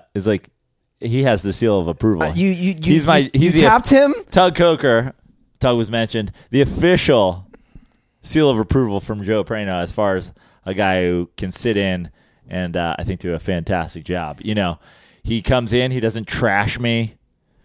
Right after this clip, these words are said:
Speaker 1: You know, he comes in. It's not, it's not like a, it's not very negative. He's not here to upend me.
Speaker 2: Are you, are you taking a dig at someone?
Speaker 1: No.
Speaker 2: Okay.
Speaker 1: Just saying,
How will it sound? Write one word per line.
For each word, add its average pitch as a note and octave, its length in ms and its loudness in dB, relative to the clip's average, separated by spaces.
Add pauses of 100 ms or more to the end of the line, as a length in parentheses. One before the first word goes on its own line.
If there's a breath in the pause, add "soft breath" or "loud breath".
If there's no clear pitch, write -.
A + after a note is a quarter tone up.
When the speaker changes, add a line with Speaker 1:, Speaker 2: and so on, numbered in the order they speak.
(300)
Speaker 1:
You G#2 80 -2
know, F#2 220 0
he F#2 100 -2
comes G#2 320 -2
in. G#2 340 0
It's - 100 -12
not, G#2+ 240 -2
it's A2 120 -8
not G#2+ 160 -2
like F#2+ 180 -2
a, F2+ 200 -6
it's - 160 -10
not G#2+ 120 -4
very F#2+ 460 -2
negative. G2 680 -2
He's G2+ 160 -12
not G#2 140 -4
here G#2 180 -2
to F#2 140 -2 (760)
upend G#2+ 480 0
me. A2+ 360 -2 (100)
Speaker 2:
Are D3 60 -4
you, C#3+ 100 -4
are D#3 60 0
you D3+ 40 0
taking F3 220 0
a E3 40 0
dig D#3+ 200 0
at F#3+ 80 0
someone? A3+ 480 2
Speaker 1:
No. E3+ 540 0
Speaker 2:
Okay. - 180 0
Speaker 1:
Just D#3 100 4
saying, A#2 460 -2